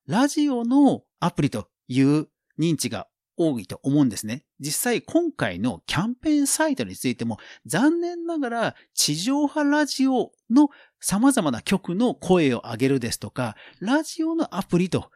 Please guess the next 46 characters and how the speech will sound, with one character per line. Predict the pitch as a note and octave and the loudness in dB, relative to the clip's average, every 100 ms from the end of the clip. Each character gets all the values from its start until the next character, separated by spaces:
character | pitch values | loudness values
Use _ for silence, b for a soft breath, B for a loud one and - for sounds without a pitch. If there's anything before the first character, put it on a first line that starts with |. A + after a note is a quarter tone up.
| b b | b b
い | C#3+ | -2
う | |
立 | D3 D3 | 0 -2
て | D3+ | -2
付 | D3 - D3 | -2 -2 -2
け | |
で、 | F#3+ E3+ A2+ b b | 2 2 2 b b
ラ | - B3 | 0 2
ジ | D#4 C#4+ | 2 0
コ | - D3+ - _ | 0 -2 -2 _
ら | E3 C4 | -2 0
し | D#4 | -2
さ | - - - - | -2 -6 -10 -2
と | |
い | C#3+ | 0
う | |
の | A#2 | 0
は | A2 | -2
残 | G#3 C4+ | 0 4
念 | D4+ D4 | 4 6
な | C#4 | 4
が | |
ら | C#3 | 2
感 | - D3 D#3 | -2 -2 0
じ | D#3 | 0
ら | D#3 | 0
れ | D3+ | 2
な | D#3 | 2
い | D3+ D3 - _ | 2 0 -6 _
立 | D3 | -2
て | C#3 | 0
付 | D#3 | 0
け | D3+ | 0
だ | |
っ | D3 | 0
た | A#2+ | 0
ん | |
で | G2 | -4
す | - | -6
よ | G2+ | -6
ね。 | G2+ G#2 _ b b b b b | -8 -10 _ b b b b b
あ | B2+ | -2
の、 | A#2+ | 2
い | |
わ | |
ゆ | A3 | 4